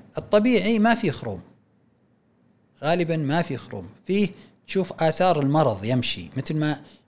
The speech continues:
مثل أنت ما تشوف، آه، شجرة مريضة، يعني، يمكن الأخوة المزارعين يعرفون، يعني، يتصورون اللي يقول، تشوف مرض منتشر في الشجرة أو كذا، تجد في مناطق بداياته متجمع، تجمعه قوي، ثم يخف، يصير له عروق خفيفة بالأطراف.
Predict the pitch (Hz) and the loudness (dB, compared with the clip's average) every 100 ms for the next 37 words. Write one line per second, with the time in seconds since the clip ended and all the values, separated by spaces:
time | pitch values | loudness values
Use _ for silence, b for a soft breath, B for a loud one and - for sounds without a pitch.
0 | - 143 143 147 143 135 - - 131 - | -16 -10 -6 -6 -4 -6 -6 -6 -8 -8
1 | 113 107 107 - 151 127 113 110 123 123 | -8 -10 -10 -2 0 0 0 0 0 -2
2 | 98 98 110 117 131 139 131 - 123 120 | -2 -6 -6 -6 -8 -6 -6 -6 -6 -6
3 | 113 117 117 117 104 113 - 127 113 98 | -6 -6 -4 -4 -4 -8 -10 -10 -8 -10
4 | 98 113 - - - - - - - - | -12 -16 -20 -20 -20 -20 -20 -20 -6 -2
5 | 147 139 160 135 107 101 139 - - - | 2 4 4 2 0 -6 -8 -10 -14 -8
6 | 208 170 185 156 113 113 - 151 143 117 | -6 0 4 4 2 -8 -10 -6 -4 -4
7 | 120 107 - - 127 113 107 - - - | -4 -6 -10 -8 -6 -6 -8 -12 -12 -10
8 | 131 127 B B B - 202 175 180 170 | -8 -8 B B B -8 -4 -2 0 2
9 | 190 180 156 - 135 139 147 165 156 - | 2 2 -2 -6 -4 2 4 4 2 0
10 | 131 120 120 120 117 120 110 117 123 - | -4 -4 -6 -8 -10 -10 -10 -10 -10 -6
11 | - 156 139 117 - 120 151 131 120 - | 0 2 2 -2 -4 0 2 2 -2 2
12 | 151 135 123 120 120 131 - 117 - - | 4 4 -2 -4 -6 -6 -8 -12 -10 -8
13 | 139 127 104 131 123 - - 143 135 120 | -6 -4 -6 -4 -6 -8 -12 -8 -6 -6
14 | 110 101 104 123 117 | -8 -12 -10 -6 -8